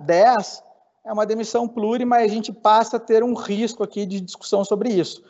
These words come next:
Só um esclarecimento sobre esse ponto, porque, é, certamente isso vai ser objeto de reflexão no futuro próximo pelas empresas. Assim, hoje, a legislação trabalhista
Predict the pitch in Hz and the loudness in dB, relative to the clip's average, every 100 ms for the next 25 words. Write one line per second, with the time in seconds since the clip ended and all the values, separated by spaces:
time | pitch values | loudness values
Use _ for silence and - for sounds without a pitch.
0 | _ _ - _ - 269 330 359 330 - | _ _ -20 _ 2 4 4 2 -4 2
1 | 277 262 269 226 247 247 233 220 214 - | 4 4 2 0 -2 0 4 4 2 -2
2 | 185 202 240 185 - 170 190 185 180 185 | 0 2 0 -4 -8 -6 2 6 8 6
3 | 175 - - - 214 214 226 214 208 220 | 2 -2 -18 2 2 4 -2 -2 -8 -12
4 | 208 202 190 202 196 175 165 190 196 190 | -6 -6 -2 -2 -2 -4 2 2 2 -4
5 | 190 - 190 - 190 190 190 190 190 - | -10 -8 -8 -6 -6 -6 -10 -6 -6 2
6 | 175 190 202 170 180 160 160 165 185 233 | 4 4 0 -4 -4 -4 -8 -2 0 0
7 | 196 165 - - - _ - 196 196 _ | 0 -6 -14 -20 -20 _ -6 -6 -10 _
8 | 220 220 254 269 269 320 - _ 202 196 | 8 10 10 6 -4 -8 -10 _ -2 0
9 | 208 233 254 277 269 - 220 226 202 175 | 0 -2 -6 -4 -4 0 -2 0 -2 -2
10 | 165 170 208 - 277 | -6 -8 -10 -6 -8